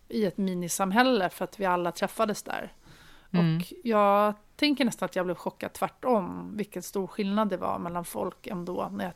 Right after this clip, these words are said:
Speaker 1: trodde, alltså jag hade gått på kanske media, eller så här, det man ser mot vilka det är som faktiskt bor och har barn här och så vidare.
Speaker 2: Mm.
Speaker 1: Ehm, och det är klart att det, eh,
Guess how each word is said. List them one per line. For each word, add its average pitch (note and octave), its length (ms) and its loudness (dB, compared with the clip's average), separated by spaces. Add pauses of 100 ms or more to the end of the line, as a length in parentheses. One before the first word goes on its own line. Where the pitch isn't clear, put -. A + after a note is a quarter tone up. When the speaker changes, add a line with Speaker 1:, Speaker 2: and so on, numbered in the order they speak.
(160)
Speaker 1:
trodde, G3 680 -2 (100)
alltså G#3+ 200 -4
jag G3+ 40 2
hade G3 100 -4
gått F#3+ 180 -6
på F#3+ 140 -4
kanske F#3+ 300 -6
media, F#3 500 -4 (100)
eller G#3+ 160 -2
så - 100 -6
här, - 200 -6 (240)
det G#3+ 160 -2
man F#3 200 -2
ser G3+ 540 -4
mot F#3+ 400 -2
vilka F#3+ 200 -6
det F#3 60 -2
är F3 40 -4
som F3 120 -8
faktiskt F3 280 -10
bor G3+ 400 -4
och - 200 -6 (680)
har G3 140 2
barn F#3+ 400 6
här - 260 -8
och - 60 -10
så - 100 -8
vidare. F#3+ 320 -6 (520)
Speaker 2:
Mm. F#3 400 4
Speaker 1:
Ehm, F3 520 -2 (500)
och A3+ 100 0
det G#3+ 60 4
är G#3 40 4
klart G3 320 -4
att F#3+ 140 -8
det, F#3 160 0
eh, F3+ 100 -2